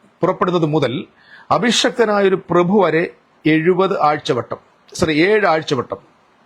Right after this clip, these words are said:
അറുപത്തിരണ്ട് ആഴ്ചവട്ടം കൊണ്ട് അതിനെ, അതിന്റെ വീതിയും കിടങ്ങുകളും കഷ്ടക-,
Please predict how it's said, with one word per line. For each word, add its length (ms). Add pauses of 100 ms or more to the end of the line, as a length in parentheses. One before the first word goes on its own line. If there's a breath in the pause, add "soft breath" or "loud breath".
(1300 loud breath)
അറുപത്തിരണ്ട് 840
ആഴ്ചവട്ടം 800
കൊണ്ട് 400
അതിനെ, 420 (120)
അതിന്റെ 280
വീതിയും 520
കിടങ്ങുകളും 640
കഷ്ടക-, 400